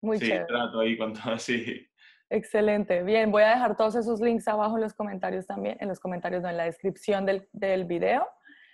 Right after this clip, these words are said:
Speaker 1: Así que, nada, con esto cerramos. Muchísimas gracias, Marco. Lo mejor para ti, los mejores éxitos en estos proyectos.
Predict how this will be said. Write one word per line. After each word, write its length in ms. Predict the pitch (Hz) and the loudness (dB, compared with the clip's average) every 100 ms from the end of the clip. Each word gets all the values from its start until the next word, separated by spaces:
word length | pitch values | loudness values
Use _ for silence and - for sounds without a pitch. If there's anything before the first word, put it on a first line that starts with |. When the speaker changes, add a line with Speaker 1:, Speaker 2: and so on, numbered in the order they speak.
| - - | -12 -4
Speaker 1:
Así 360 | 190 196 190 | -2 -2 -4
que, 560 | - 196 196 196 196 190 _ _ | 0 4 4 4 2 -2 _ _
nada, 360 | 220 233 269 262 | 2 4 6 4
con 120 | 240 | 2
esto 200 | 220 226 | 0 0
cerramos. 480 | 226 262 254 240 254 | 2 4 4 4 4
Muchísimas 560 | 247 240 240 240 254 262 | 4 4 4 4 4 4
gracias, 360 | 247 220 240 | 4 4 2
Marco. 480 | 226 247 247 269 269 - | 4 2 4 2 0 0
Lo 240 | 254 240 | 2 6
mejor 480 | 240 240 240 247 240 | 6 6 4 4 4
para 240 | 254 247 | 2 2
ti, 140 | - 233 | 0 0
los 120 | 233 | 2
mejores 320 | 233 226 214 | 0 0 0
éxitos 420 | 226 214 220 233 233 | -2 -2 -6 -2 -2
en 100 | 226 | -2
estos 200 | 220 - | -6 -4
proyectos. 560 | 233 220 202 240 285 | 0 0 0 -2 -6